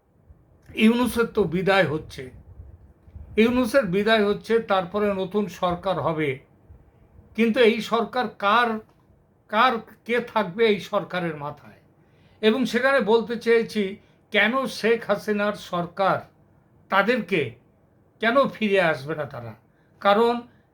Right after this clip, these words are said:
যে কোনো ন্যায় ধর্ম অনুযায়ী, সত্য অনুযায়ী শেখ হাসিনার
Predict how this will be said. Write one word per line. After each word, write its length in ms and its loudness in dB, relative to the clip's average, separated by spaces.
যে 280 -2
কোনো 180 0
ন্যায় 260 2
ধর্ম 300 2
অনুযায়ী, 400 -2
সত্য 320 -4
অনুযায়ী 380 -2
শেখ 240 -4
হাসিনার 420 -6